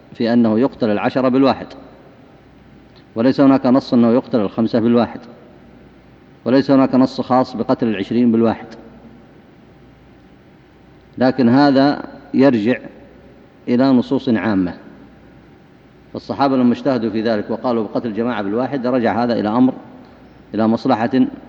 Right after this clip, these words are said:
دل عليها مقصود الشارع، يعني تلائم مقصود الشارع. كيف تلائم مقصود الشارع هنا؟ هذه الأبواب في أبواب المصالح من أصعب الم-، من أصعب الأبواب،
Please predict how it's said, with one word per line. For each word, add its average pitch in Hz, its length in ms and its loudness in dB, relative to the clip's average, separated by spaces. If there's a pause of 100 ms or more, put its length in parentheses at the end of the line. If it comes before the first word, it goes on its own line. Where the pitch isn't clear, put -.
(720)
دل 131 300 4
عليها 113 440 0
مقصود 113 360 -2
الشارع، 98 440 -6 (180)
يعني 98 240 -8
تلائم 110 460 -2
مقصود 117 300 -6
الشارع. 92 400 -10 (1300)
كيف 151 160 2
تلائم 127 320 2
مقصود 120 240 0
الشارع 107 320 -2
هنا؟ 98 240 -6 (2000)
هذه 123 200 2
الأبواب 117 520 2
في 107 140 -6
أبواب 117 220 -2
المصالح 113 400 -2
من 113 80 0
أصعب 110 320 -6
الم-، 98 280 -4
من 101 100 -2
أصعب 98 300 -8
الأبواب، 90 340 -8